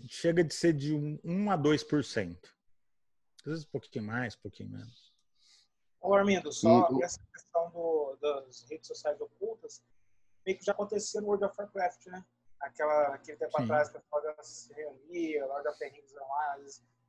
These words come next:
Speaker 2: Aliás, alguns M M O R P G são, a, as missões são tão extensas, a, que a pessoa se perde e para pra ficar conversando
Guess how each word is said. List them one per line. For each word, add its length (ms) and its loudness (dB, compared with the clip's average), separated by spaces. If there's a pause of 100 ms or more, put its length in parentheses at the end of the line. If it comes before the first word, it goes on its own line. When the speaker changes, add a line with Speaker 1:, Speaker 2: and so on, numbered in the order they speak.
Speaker 2:
Aliás, 460 2
alguns 440 0
M 120 -8
M 100 -16
O 40 -2
R 200 -10
P 200 -6
G 320 -2 (760)
são, 400 0
a, 260 -4
as 100 -12
missões 260 -12
são 140 -6
tão 120 -2
extensas, 840 -8
a, 120 2
que 160 -4
a 180 2
pessoa 280 -6
se 160 -14
perde 340 -2
e 20 -20
para 240 4
pra 120 -14
ficar 180 -6
conversando 580 -8